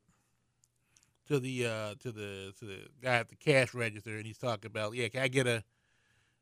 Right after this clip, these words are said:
a some kind of sandwich?" That we don't sell those anymore. And that, that was a little suspicious. Then he tried to throw in a frappe, and I said, "Yo, dog, just, you said a sandwich." And he said, "All right, all right, I, I just get a sandwich, dog."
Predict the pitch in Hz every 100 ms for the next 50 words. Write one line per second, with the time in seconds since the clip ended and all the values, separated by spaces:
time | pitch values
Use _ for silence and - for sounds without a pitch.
0 | _ - 107 - 160 151 151 139 127 -
1 | 127 120 120 113 117 107 120 117 107 101
2 | - 139 143 110 104 101 104 101 98 95
3 | 98 101 _ _ _ _ _ _ _ _
4 | - 160 139 165 175 143 135 123 - 120
5 | 127 _ - 170 214 185 - 170 151 131
6 | 160 151 143 120 - 160 160 139 160 147
7 | 123 123 120 123 120 131 123 120 113 113
8 | 117 - _ _ _ _ _ - 202 165
9 | 143 127 160 139 113 110 117 120 - _
10 | 139 131 123 - 180 165 135 131 127 110
11 | 123 113 131 127 139 123 - 151 117 107
12 | 104 110